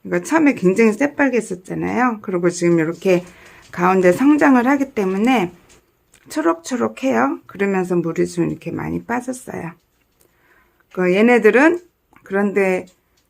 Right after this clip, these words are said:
입장 끝에 이렇게 진하게 있는 애, 요것들은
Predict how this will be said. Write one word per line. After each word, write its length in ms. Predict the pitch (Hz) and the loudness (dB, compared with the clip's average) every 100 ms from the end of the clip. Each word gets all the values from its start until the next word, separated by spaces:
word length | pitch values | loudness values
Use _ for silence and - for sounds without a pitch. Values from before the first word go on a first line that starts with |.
| _ _ _ _ _ _ | _ _ _ _ _ _
입장 400 | 214 226 262 233 | -4 0 0 0
끝에 640 | 277 339 269 247 233 180 - _ _ _ | -2 -2 2 2 2 0 -6 _ _ _
이렇게 360 | 208 202 208 - | -12 -4 -4 -2
진하게 460 | 330 330 330 285 | 2 4 4 2
있는 400 | 226 196 196 190 | 0 0 0 -2
애, 200 | - 180 175 | -2 -4 -2
요것들은 800 | 196 190 196 - 185 254 185 - | -2 0 -2 0 2 4 2 0